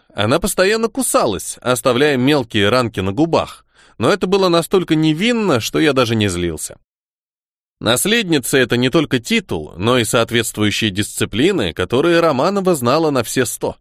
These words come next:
Куча мелких дел сошла с моих плеч, подобно лавине, разбиваясь об мою помощницу.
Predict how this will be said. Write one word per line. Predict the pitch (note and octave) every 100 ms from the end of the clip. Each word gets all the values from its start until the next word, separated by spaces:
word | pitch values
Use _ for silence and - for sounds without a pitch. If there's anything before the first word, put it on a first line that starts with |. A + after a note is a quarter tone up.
| _ _ _ _ _ _ _
Куча | B3 C4+ - D3+
мелких | D#3 D#3+ C#3 A2+
дел | G#2+ D3+
сошла | - A2 - A2
с | G#2+
моих | G2+ G2+
плеч, | - G#2+ C#3 - -
подобно | G2 G#2+ G#2
лавине, | G2+ G2 F#2+ C#3+ G3+ G3 F#3+ F3
разбиваясь | F3+ C#3+ C3 G#2 C#3+ C#3+ -
об | A#2+
мою | G#2 F#2+ F#2
помощницу. | F2+ F2 - F2 - -